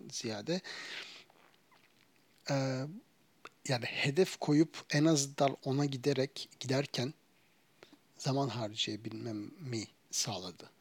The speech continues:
Yani şöyle daha doğru anlatabilirim. Şimdi günler o kadar boş,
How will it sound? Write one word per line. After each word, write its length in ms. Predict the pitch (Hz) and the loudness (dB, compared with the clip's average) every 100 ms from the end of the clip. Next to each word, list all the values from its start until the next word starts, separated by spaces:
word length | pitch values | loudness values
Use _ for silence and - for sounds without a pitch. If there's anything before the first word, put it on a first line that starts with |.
| - | -6
Yani 180 | 107 98 | -4 0
şöyle 460 | - - 107 98 - _ _ _ - | 2 2 0 -8 -10 _ _ _ -10
daha 240 | 120 113 101 - | -6 -6 -6 -8
doğru 220 | 107 107 | -6 -6
anlatabilirim. 760 | 107 101 101 - 90 95 139 190 - - - - _ _ _ _ _ - | -6 -8 -10 -12 -12 -8 -8 -8 -14 -20 -20 -20 _ _ _ _ _ -18
Şimdi 180 | - - _ - | -16 -18 _ -14
günler 260 | - 131 160 | -2 2 2
o 100 | 151 | 2
kadar 340 | - 165 151 | 4 4 4
boş, 320 | 135 151 - | 4 4 4